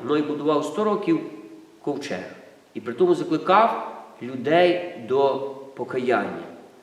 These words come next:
Знаєте, скільки було тих, які глузували з Ноя? Знаєте, скільки було насмішників, які сміялися з нього? Але вони сміялися дочасно. До того моменту,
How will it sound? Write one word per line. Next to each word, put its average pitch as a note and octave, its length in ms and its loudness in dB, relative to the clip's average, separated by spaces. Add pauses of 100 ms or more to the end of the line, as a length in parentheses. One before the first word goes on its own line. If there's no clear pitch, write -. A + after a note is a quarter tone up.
(160)
Знаєте, G#3 240 0
скільки F3 340 -4
було D#3 200 2
тих, E3+ 200 2
які D3+ 200 -4
глузували C3+ 720 0
з F#2 100 -8
Ноя? E2+ 240 -10 (1000)
Знаєте, G#3+ 280 0
скільки - 320 -6
було F3+ 220 4
насмішників, E3 720 0
які A#2+ 240 -4
сміялися E3 580 2 (120)
з G2+ 40 -6
нього? F2+ 140 -8 (1400)
Але A2 160 -4
вони D#3 140 0
сміялися D#3 560 -2
дочасно. D3 500 -8 (840)
До C3+ 100 -4
того E3+ 340 6
моменту, G3+ 640 4